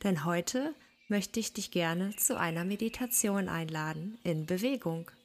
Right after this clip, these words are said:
sozusagen eine Gehmeditation. Der Sinn ist, dass du durch die Bewegung in der Natur, an der frischen Luft, achtsamer mit dir und deiner Umwelt wirst.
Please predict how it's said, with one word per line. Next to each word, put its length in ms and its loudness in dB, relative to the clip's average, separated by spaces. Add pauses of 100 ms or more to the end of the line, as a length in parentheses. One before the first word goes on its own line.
(340)
sozusagen 800 0
eine 260 2
Gehmeditation. 1200 0 (1300)
Der 120 0
Sinn 280 4
ist, 360 0 (240)
dass 220 2
du 100 0
durch 240 0
die 120 -2
Bewegung 600 2
in 140 0
der 140 2
Natur, 680 0 (440)
an 180 2
der 120 -4
frischen 420 -2
Luft, 400 -2 (180)
achtsamer 720 0
mit 260 -6
dir 320 2 (160)
und 280 0
deiner 320 2
Umwelt 560 -2
wirst. 480 -2